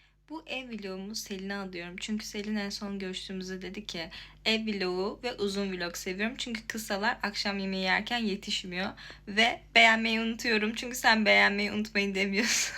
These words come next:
<laughs> Evden çıkmadıysanız bile, güneş kremi sürmediyseniz bile, makyaj yapmadıysanız bile çift aşamalı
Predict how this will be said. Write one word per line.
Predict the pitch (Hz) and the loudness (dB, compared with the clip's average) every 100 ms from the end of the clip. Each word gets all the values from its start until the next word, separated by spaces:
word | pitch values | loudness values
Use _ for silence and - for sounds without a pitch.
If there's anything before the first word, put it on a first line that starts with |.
| - - | -8 -8
<laughs> | 285 - - - - - - - - - - - _ _ _ _ _ _ 214 | -8 -10 -16 -16 -20 -20 -20 -20 -20 -20 -20 -20 _ _ _ _ _ _ -12
Evden | 208 208 214 | -8 -8 -10
çıkmadıysanız | - 226 202 202 196 196 190 196 | -10 -6 -4 -4 -4 -4 -2 -2
bile, | 190 175 170 175 - - - - - - - - - - _ - _ _ | -2 -2 -2 -4 -10 -16 -20 -20 -14 -14 -14 -20 -20 -20 _ -20 _ _
güneş | - 311 320 - | -10 -6 -4 -4
kremi | 339 339 320 | -6 -6 -6
sürmediyseniz | - - 330 339 339 311 302 302 311 311 302 277 285 285 - | -6 -6 -6 -6 -4 -4 -4 -4 -4 -4 -6 -4 -2 -4 -8
bile, | 269 240 | -2 2
makyaj | 247 277 285 302 302 | 2 2 -2 -4 -4
yapmadıysanız | - 302 294 302 - 302 294 285 269 | -8 -8 -6 -6 -6 -6 -6 -6 -4
bile | 269 262 - | 0 0 0
çift | - - 254 - | -4 -4 -6 -2
aşamalı | 247 240 254 247 233 240 226 233 | 0 2 0 0 0 2 2 2